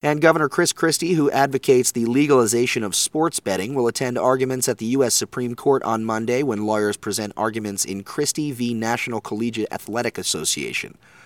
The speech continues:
The governor says he is cautiously optimistic that New Jersey will prevail in its effort to bring sports betting to the state to help ailing racetracks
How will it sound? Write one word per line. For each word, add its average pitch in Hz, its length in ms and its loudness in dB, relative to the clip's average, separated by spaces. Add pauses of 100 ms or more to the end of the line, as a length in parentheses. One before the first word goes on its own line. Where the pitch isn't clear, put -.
(120)
The 92 120 -14
governor 98 300 2
says 104 340 2
he 107 120 0
is 95 140 2
cautiously 113 680 0
optimistic 98 680 -4
that 104 160 -4
New 101 100 -6
Jersey 110 320 -2
will 104 180 0
prevail 117 640 -2
in 95 100 -6
its 104 180 -4
effort 110 300 -4
to 101 100 -10
bring 90 200 -10
sports - 340 -4
betting 98 300 -6
to 92 100 -12
the 85 80 -10
state 127 420 2 (360)
to 131 100 -8
help 147 320 0
ailing 120 300 -2
racetracks 110 640 -2